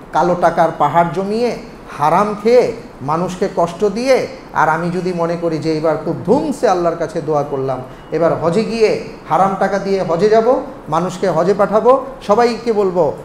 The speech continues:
"আমার বাবা মায়ের জন্য দোয়া করেন", আর ওনারা দোয়া করবেন, আর আল্লাহ সেই দোয়া শুনবেন না। রাসূল সাল্লাল্লাহু আলাইহি ওয়াসাল্লাম বলেছেন, হবে না। ওয়ালাদুন সালিহুন, নিজেকে নেক হতে হবে, নিজেকে সৎ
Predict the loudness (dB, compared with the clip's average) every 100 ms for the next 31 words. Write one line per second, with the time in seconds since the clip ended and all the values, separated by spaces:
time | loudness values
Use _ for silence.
0 | -4 0 2 2 2 4 4 4 0 -2
1 | 0 -2 -4 -4 0 0 0 -2 -2 -2
2 | -2 -2 -4 0 2 4 2 2 2 0
3 | -8 -10 -2 0 2 2 0 -2 -2 -2
4 | -2 -6 -6 -8 -4 0 2 2 0 -4
5 | -6 -4 -4 -4 -6 -8 -8 -10 -10 -12
6 | -12 -14 -18 -18 -18 -18 -18 -8 6 8
7 | 8 6 4 2 0 6 10 12 10 8
8 | 8 8 6 2 -8 -16 -20 -20 -20 -16
9 | -2 2 4 4 4 4 6 4 2 4
10 | 6 6 4 0 -2 -2 -2 0 4